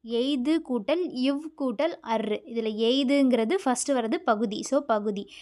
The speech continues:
இவ்வு அப்படிங்கிறது எதிர்கால இடைநிலை. ஓகேவா? எய்துவர் அப்படின்னு சொல்றாங்க, அதை ஒரு ஃபியூச்சர் டென்ஸ்ல சொல்ற மாதிரி இருக்கு. So இவ்வுங்கிறது எதிர்கால இடைநிலை. அர் அப்படிங்கிறது பலர்பால் வினைமுற்று விகுதி. ஓகேவா? நமக்கு இந்த பாருங்க,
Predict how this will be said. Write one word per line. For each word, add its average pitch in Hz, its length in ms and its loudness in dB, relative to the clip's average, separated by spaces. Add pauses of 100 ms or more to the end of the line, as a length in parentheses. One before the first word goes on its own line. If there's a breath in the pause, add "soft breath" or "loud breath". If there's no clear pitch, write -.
(160 loud breath)
இவ்வு 294 520 4
அப்படிங்கிறது 269 500 2
எதிர்கால 294 580 4
இடைநிலை. 220 480 -2
ஓகேவா? 254 400 0
எய்துவர் 254 760 2
அப்படின்னு 233 360 0
சொல்றாங்க, 202 320 -2 (1300)
அதை 247 280 0
ஒரு 294 220 -2
ஃபியூச்சர் 339 340 0
டென்ஸ்ல 247 400 -2
சொல்ற 220 240 -2
மாதிரி 233 200 0
இருக்கு. 233 180 -2
So 269 120 2
இவ்வுங்கிறது 247 800 2
எதிர்கால 254 540 4
இடைநிலை. 214 460 -2 (320 loud breath)
அர் 277 300 0
அப்படிங்கிறது 254 600 4
பலர்பால் 269 760 2
வினைமுற்று 233 520 -2
விகுதி. 202 580 -4 (300 soft breath)
ஓகேவா? 247 460 -6
நமக்கு 247 560 -4
இந்த 226 260 -4
பாருங்க, 226 460 -2